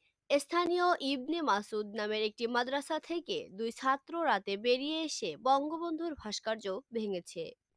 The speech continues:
তাদের একজনের নাম আবু বকর, অন্যজন হচ্ছে নাহিদ। এছাড়াও আরও দুইজনকে গ্রেপ্তার করা হয়েছে। শক্ত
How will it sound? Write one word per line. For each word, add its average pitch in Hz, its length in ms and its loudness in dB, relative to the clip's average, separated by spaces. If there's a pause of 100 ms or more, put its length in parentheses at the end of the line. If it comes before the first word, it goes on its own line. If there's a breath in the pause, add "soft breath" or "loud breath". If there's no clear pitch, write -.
(420 soft breath)
তাদের 254 300 6
একজনের 311 520 8
নাম 240 220 6 (180)
আবু 247 240 6
বকর, 285 400 0 (180)
অন্যজন 311 580 0
হচ্ছে 233 360 -4 (240)
নাহিদ। 190 480 -2 (500)
এছাড়াও 277 520 4 (220)
আরও 302 240 10
দুইজনকে 202 540 -4
গ্রেপ্তার 240 420 -2
করা 247 300 2 (140)
হয়েছে। 180 460 -6 (960 soft breath)
শক্ত 311 400 8